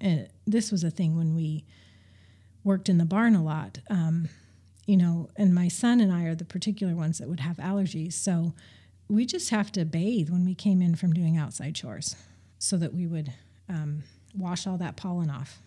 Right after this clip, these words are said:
and feel much better. Uh, mint is really wonderful. So essential oil or mint tea, you can, or even, like,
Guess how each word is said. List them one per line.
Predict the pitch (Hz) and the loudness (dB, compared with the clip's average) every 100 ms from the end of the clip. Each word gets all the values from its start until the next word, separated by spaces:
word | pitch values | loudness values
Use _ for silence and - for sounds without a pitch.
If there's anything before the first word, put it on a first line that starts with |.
| _ | _
and | 202 180 | -2 0
feel | - 180 | 0 0
much | 170 160 - | 0 -2 -6
better. | 151 156 - - _ _ _ - - - - - | -8 -6 -10 -14 _ _ _ -12 -12 -20 -20 -4
Uh, | 208 185 160 | 0 2 4
mint | 180 240 440 - - - _ _ - - - _ _ | 4 2 0 -10 -12 -20 _ _ -20 -20 -20 _ _
is | 220 202 190 180 - - | 2 4 4 0 -6 -2
really | 202 320 415 | 0 2 2
wonderful. | 180 147 139 - 117 | 2 2 -2 -6 -8
So | 131 208 180 185 - | -6 -4 -4 -6 -6
essential | 170 202 208 214 - | -2 2 2 2 -2
oil | 214 247 254 247 247 - - _ - | 0 0 0 -2 -4 -6 -20 _ -6
or | 180 165 160 165 | -2 -2 -2 0
mint | 165 202 196 | 4 2 2
tea, | - 240 240 240 240 233 - - - _ _ - | -4 -2 0 2 2 0 -4 -18 -20 _ _ -6
you | 190 196 | -4 0
can, | 208 185 175 175 - - | 2 4 4 2 -6 -8
or | 180 165 - | -6 -4 -2
even, | 202 190 | 0 2
like, | 180 165 | 0 -2